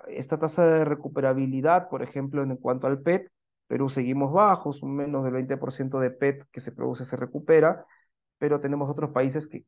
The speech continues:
prácticamente la totalidad, ¿no? A mí siempre me gusta hablar de Alemania, porque Alemania es un país que ha avanzado muchísimo y marca tendencia mundial, pero países como Japón también están incluso por delante de, ¿no? Entonces,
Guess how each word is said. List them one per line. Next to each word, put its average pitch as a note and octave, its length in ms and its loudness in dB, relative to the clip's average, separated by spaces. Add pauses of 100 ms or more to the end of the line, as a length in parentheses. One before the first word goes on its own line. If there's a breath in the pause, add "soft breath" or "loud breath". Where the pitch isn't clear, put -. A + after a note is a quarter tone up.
prácticamente B2+ 800 -4
la B2+ 120 0
totalidad, B2+ 640 2
¿no? B2+ 360 -4
A A2 100 -12
mí B2+ 140 -6
siempre C3+ 260 -10
me C3+ 80 0
gusta B2+ 300 -2
hablar C3 180 2
de C#3 80 0
Alemania, C3 580 0
porque - 240 -14
Alemania B2+ 380 -4
es B2+ 140 -10
un C3 120 -8
país B2 400 -2 (640)
que B2 300 -4
ha - 100 -4
avanzado C3 400 0
muchísimo C#3+ 640 -4
y C3 40 -2
marca C#3 360 0
tendencia B2 420 -2
mundial, B2+ 460 0
pero - 280 -6 (200)
países B2+ 280 -2
como C3 200 -4
Japón B2+ 440 -2
también A#2+ 540 -4 (540)
están B2+ 460 -4 (100)
incluso C3+ 540 -6
por B2 220 0
delante A2+ 580 0
de, G#2+ 300 -10
¿no? - 280 -14 (920)
Entonces, C3+ 440 -8